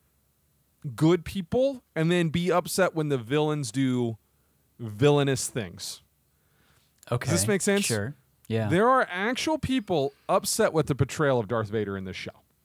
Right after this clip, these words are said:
Speaker 1: And I, <sighs> I don't, I just don't understand, Cameron. Like, not even a little bit. Like,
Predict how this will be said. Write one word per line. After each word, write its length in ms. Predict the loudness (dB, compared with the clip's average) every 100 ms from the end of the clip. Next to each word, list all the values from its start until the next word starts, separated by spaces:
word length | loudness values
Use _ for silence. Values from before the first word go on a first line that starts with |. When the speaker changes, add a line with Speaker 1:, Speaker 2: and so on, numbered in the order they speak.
| _ _ _ _ _ _ _ _ 0
Speaker 1:
And 320 | 2 2 -2 _ _
I, 360 | -4 2 2 0 _ _ _ _ _ _ _ _ _ _ _ _
<sighs> 100 | -10 -8 -10 -14 -16 -20 -20 _ _ _ _ _ _ _ _ _ _ _ _ _ _ _ _ _ _ _ _ _
I 120 | -2 -2
don't, 520 | 2 4 6 4 0 _ _ -6
I 100 | -4
just 260 | -2 -4 2
don't 320 | 2 2 -2
understand, 480 | -4 -4 -2 -2 -2
Cameron. 460 | -6 -6 -6 -6 -4
Like, 260 | -4 -2
not 200 | -2 0
even 220 | 0 0 0
a 60 |
little 260 | 0 0 -4
bit. 220 | -6 -10 -14 _ _ _ _ _ 0
Like, 340 | 2 2 0